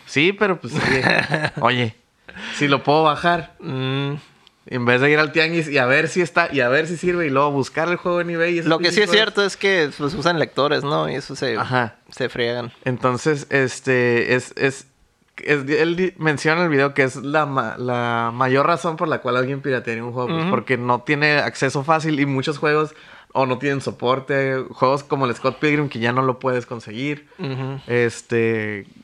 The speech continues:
Speaker 1: dices, "Oye, pues, ¿cómo quiero jugar eso? No tuve la oportunidad y quiero consumir tu producto, pero no me lo estás dando
Speaker 2: Ujú.
Speaker 1: de una forma fácil
Speaker 2: Ujú.
Speaker 1: o de una forma,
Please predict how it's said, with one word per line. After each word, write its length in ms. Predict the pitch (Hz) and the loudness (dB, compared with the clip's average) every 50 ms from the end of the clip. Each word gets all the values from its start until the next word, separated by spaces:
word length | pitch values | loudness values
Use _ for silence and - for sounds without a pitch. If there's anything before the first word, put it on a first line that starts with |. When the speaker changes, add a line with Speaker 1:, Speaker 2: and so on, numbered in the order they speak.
| _ _ - | _ _ -6
Speaker 1:
dices, 400 | 131 127 135 131 151 127 113 127 | 0 0 0 2 0 -4 -6 -6
"Oye, 160 | 113 135 147 | -8 -8 -8
pues, 160 | 135 - 127 - | -8 -10 -12 -10
¿cómo 360 | - 127 135 147 147 135 135 _ _ - - _ | -8 -6 -6 -4 -6 -6 -8 _ _ -20 -20 _
quiero 180 | - - 151 - | -2 0 0 2
jugar 240 | 156 143 135 131 131 | 2 2 2 4 4
eso? 380 | 151 160 - 170 147 143 139 135 _ _ _ - | 2 0 0 -4 -6 -6 -8 -14 _ _ _ -14
No 220 | - 131 143 135 135 | -4 -2 -2 0 2
tuve 180 | 170 165 165 160 | 2 2 4 4
la 80 | 156 | 2
oportunidad 720 | 143 139 135 127 117 - 127 120 117 120 131 143 147 147 - _ - - _ | 2 0 -2 -4 -4 -4 -6 -6 -4 -2 0 -2 -2 -2 -6 _ -20 -20 _
y 100 | - 131 | -8 -6
quiero 220 | - - 123 135 151 | 0 2 2 2 4
consumir 320 | - 156 135 135 120 120 113 | 2 0 0 2 0 0 0
tu 100 | 160 147 | -2 -4
producto, 380 | 147 127 127 131 131 156 139 139 - | 0 0 0 0 -2 -4 -6 -6 -2
pero 180 | - 135 131 127 | 0 2 2 2
no 160 | 120 117 120 | 2 2 2
me 100 | 123 143 | 2 2
lo 100 | 139 120 | 2 2
estás 280 | 110 - - 117 117 110 | 0 -2 -4 -8 -6 -6
dando 260 | 131 135 131 123 131 _ - - | -6 -8 -8 -10 -12 _ -10 -8
Speaker 2:
Ujú. 200 | 147 139 131 139 | -6 -4 -2 0
Speaker 1:
de 80 | 131 | 0
una 220 | 123 123 123 123 123 | 2 2 2 0 2
forma 340 | - 131 120 117 117 117 110 | 2 0 0 0 -2 -6 -2
fácil 340 | - 143 143 - 127 113 123 | 0 -2 -2 -2 -6 -12 -10
Speaker 2:
Ujú. 400 | - 131 135 127 143 156 156 139 | -10 -12 -10 -8 -8 -6 0 0
Speaker 1:
o 80 | 127 123 | 2 2
de 60 | 120 | 2
una 220 | 117 117 123 127 127 | 2 2 0 0 0
forma, 640 | - 127 123 123 127 131 131 127 120 120 113 113 | 2 0 0 0 0 0 0 2 2 0 -2 -4